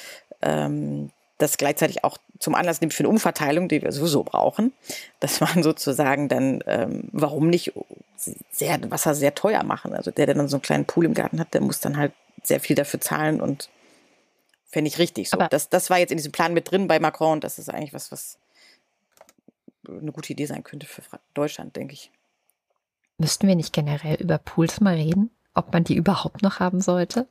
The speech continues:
Speaker 1: Also von mir aus, äh, sehr gerne, ja. <laughs>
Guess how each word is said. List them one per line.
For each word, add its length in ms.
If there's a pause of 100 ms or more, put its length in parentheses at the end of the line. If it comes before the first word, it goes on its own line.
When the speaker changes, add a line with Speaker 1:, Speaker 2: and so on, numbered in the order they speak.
Speaker 1:
Also 180
von 180
mir 220
aus, 260
äh, 220
sehr 160
gerne, 320
ja. 280 (140)
<laughs> 140